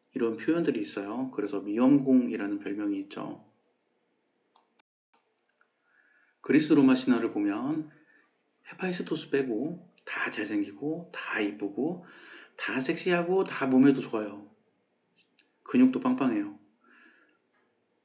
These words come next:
이렇게 그리스 로마 신화에는 그 등장인물에 대한 외모에 대한 언급을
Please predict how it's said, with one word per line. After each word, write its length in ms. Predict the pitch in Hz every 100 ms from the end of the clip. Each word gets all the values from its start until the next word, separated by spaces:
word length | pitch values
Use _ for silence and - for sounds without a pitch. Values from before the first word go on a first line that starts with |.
| _
이렇게 760 | - 131 131 127 139 170 - - _ _ _
그리스 320 | - 131 151
로마 200 | 147 139
신화에는 640 | 127 123 117 120 143 117
그 140 | - -
등장인물에 680 | 131 139 170 135 113 120 117
대한 280 | 113 107
외모에 400 | 98 104 127 143
대한 200 | 127 117
언급을 480 | 113 104 110 113 117